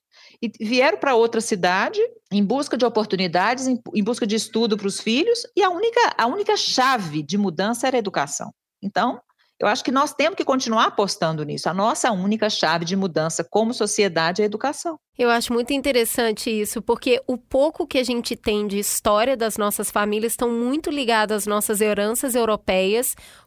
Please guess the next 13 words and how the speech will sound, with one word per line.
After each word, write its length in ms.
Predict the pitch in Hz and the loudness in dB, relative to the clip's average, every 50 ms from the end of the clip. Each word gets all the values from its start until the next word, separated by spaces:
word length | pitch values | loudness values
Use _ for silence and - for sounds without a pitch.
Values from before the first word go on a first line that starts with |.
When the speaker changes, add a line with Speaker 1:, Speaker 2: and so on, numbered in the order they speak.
| _ _ | _ _
Speaker 2:
portuguesas, 840 | 233 208 - 277 226 202 208 190 196 220 226 220 196 196 190 180 | 0 0 0 -2 -2 0 2 4 4 6 4 4 2 0 -2 -2
italianas, 1040 | 190 185 - 202 208 220 254 247 214 196 202 214 220 214 208 202 196 190 185 170 190 | -4 -2 -2 -2 -2 0 0 2 2 2 2 2 2 2 2 2 0 0 0 0 0
alemãs. 720 | 196 196 233 247 240 220 208 208 214 220 233 247 - - - - - - - - - - - - - | 0 2 2 2 2 2 2 2 2 2 0 0 -2 -4 -6 -12 -20 -20 -20 -20 -20 -20 -20 -2 0
E 100 | 240 247 | 2 2
a 20 | |
gente 220 | 240 285 285 - - | 2 0 -2 -4 -8
quase 420 | _ - 277 269 285 311 311 311 | _ 0 2 4 4 4 2 2
não 200 | 330 302 302 294 | 0 0 0 -2
tem 180 | 285 285 262 262 | -2 -2 -2 -2
informação 640 | 262 - 262 254 240 240 240 233 - 233 226 233 233 | -2 0 0 0 2 2 0 0 0 0 0 2 2
das 240 | 240 247 233 - | 2 2 2 0
nossas 540 | 233 226 226 226 226 - - 240 226 - - | 0 0 0 0 0 0 0 0 0 -2 0
famílias 640 | - 254 233 233 226 226 233 220 214 214 214 208 | 0 0 0 2 0 -2 0 2 2 2 2 0